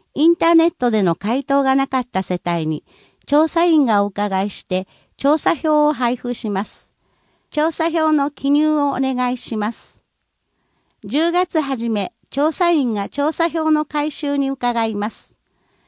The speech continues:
丸四、十月一日木曜日から七日水曜日の期間に調査員が記入済みの調査票を回収に伺います。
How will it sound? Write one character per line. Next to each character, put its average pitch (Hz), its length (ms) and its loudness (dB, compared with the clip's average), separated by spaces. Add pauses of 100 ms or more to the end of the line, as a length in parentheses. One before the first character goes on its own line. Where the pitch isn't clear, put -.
(260)
丸 311 340 2
四、 302 260 0 (600)
十 302 240 0
月 320 260 -2 (180)
一 302 160 -4
日 269 380 -4
木 285 320 -2
曜 302 160 2
日 233 120 -4
か 185 180 -2
ら 175 180 -4 (320)
七 302 260 4
日 320 180 -2
水 320 320 -2
曜 330 160 2
日 233 140 -2
の 185 140 0
期 - 160 -18
間 208 260 -2
に 196 220 -2 (340)
調 311 220 0
査 330 180 -2
員 240 280 0
が 180 180 -2 (160)
記 285 160 0
入 339 260 6
済 339 120 2
み 330 100 6
の 311 160 2
調 302 240 -4
査 285 240 -2
票 269 340 -2
を 262 60 -6
回 269 240 -2
収 285 240 -4
に 269 140 0
伺 240 340 -2
い 220 100 -4
ま 202 140 -4
す。 - 240 -16